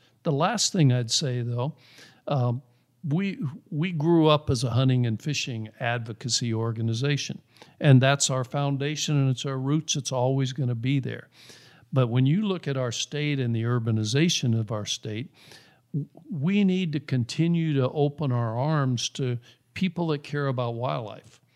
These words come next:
And we do that, and we do that through some of the programs and some of our education programs.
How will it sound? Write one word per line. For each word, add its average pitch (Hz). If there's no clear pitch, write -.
And 139
we 180
do 156
that, 175
and 123
we 123
do 135
that 143
through 175
some 143
of 139
the 139
programs 139
and 131
some 135
of 131
our 123
education 143
programs. 147